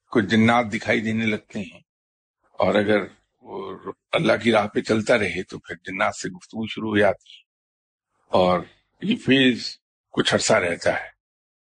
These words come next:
اگر انسان رب کی راہ پہ چلتا رہے تو اس فیز سے گزر جاتا ہے۔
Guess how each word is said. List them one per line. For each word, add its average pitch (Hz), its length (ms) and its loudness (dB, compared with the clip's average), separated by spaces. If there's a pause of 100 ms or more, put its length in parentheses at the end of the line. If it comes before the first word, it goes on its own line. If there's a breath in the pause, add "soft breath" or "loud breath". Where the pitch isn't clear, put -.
(800)
اگر 101 180 -2
انسان 104 640 -2 (180)
رب 101 260 -2
کی 113 140 0
راہ 107 140 4
پہ 104 140 -6
چلتا 101 360 0
رہے 92 220 0
تو - 140 -10
اس - 220 -10
فیز 98 280 0
سے - 60 -2
گزر 92 300 0
جاتا 87 300 0
ہے۔ - 160 -8